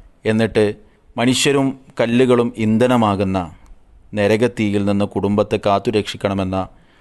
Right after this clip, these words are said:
അറുപത്തിയാറാം അധ്യായം സൂറത്തു തഹരീമിലെ ആറാമത്തെ വചനത്തെ പ്രാവർത്തികമാക്കാനും നമ്മൾ പരിശ്രമിക്കാറുണ്ടോ എന്ന്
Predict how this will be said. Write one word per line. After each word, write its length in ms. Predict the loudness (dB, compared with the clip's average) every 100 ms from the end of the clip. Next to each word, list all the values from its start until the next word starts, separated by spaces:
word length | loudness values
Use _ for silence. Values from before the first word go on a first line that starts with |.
| _
അറുപത്തിയാറാം 680 | -2 0 0 2 2 2 0
അധ്യായം 480 | -4 -2 0 0 -4
സൂറത്തു 420 | -4 -2 -2 -4 -4
തഹരീമിലെ 500 | -4 -2 -2 -2 -2
ആറാമത്തെ 540 | 2 2 2 0 0 0
വചനത്തെ 600 | 0 -2 -6 -4 -4 -4 _ -20 -20 -6
പ്രാവർത്തികമാക്കാനും 1080 | 0 0 0 -2 -2 0 -2 -2 -6 -6 -12 -20 _ _ -12
നമ്മൾ 300 | -4 -2 -4 -6 _
പരിശ്രമിക്കാറുണ്ടോ 960 | -4 -2 0 0 0 0 0 0 -2 -2
എന്ന് 340 | -2 -6 -8